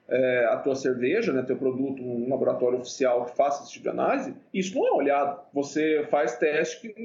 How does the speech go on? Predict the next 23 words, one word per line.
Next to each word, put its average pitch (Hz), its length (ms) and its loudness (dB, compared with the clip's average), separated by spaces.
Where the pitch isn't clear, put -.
é 190 140 2
microbiológico 220 760 2
normalmente, 131 460 0
pra 135 80 -8
saber 143 200 0
se - 80 -6
tem 160 80 0
algum 131 160 0
contaminante, 165 800 0
né, 170 200 2
assim, 113 160 0
mas 151 420 -2
contaminantes 165 480 -2
biológicos. 196 880 0
Algum 135 260 0
tipo - 240 -4
de 123 80 -8
bactéria, 160 760 2
alguma 147 220 0
coisa 170 200 -2
assim, 208 400 -6
fungos. 165 720 -4
Agora, 151 680 2